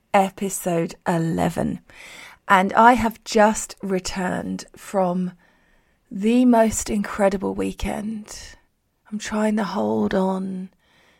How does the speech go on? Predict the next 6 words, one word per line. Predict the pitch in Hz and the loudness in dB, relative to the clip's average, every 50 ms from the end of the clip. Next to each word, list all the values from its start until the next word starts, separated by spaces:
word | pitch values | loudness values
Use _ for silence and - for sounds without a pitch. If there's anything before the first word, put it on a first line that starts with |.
| _ _ _ | _ _ _
to | - - 220 | -6 -6 -2
the | 202 214 202 - - | 0 0 0 0 0
energy | - 202 190 196 202 190 185 - - 202 202 190 185 196 190 202 214 - - | 0 2 2 4 2 2 0 0 -4 -2 -2 -2 -4 -4 -6 -8 -10 -14 -10
of | - - - - 247 247 262 214 - - - - - _ _ _ _ _ _ _ _ _ _ _ | -8 -8 -8 -6 -8 -10 -12 -14 -18 -20 -20 -20 -20 _ _ _ _ _ _ _ _ _ _ _
just | _ - - 214 - - - - - _ - | _ -12 -10 -10 -10 -12 -14 -18 -20 _ -8
utter | - 202 - - - - 214 196 190 180 | -8 -6 -6 -6 -8 -8 -8 -8 -8 -10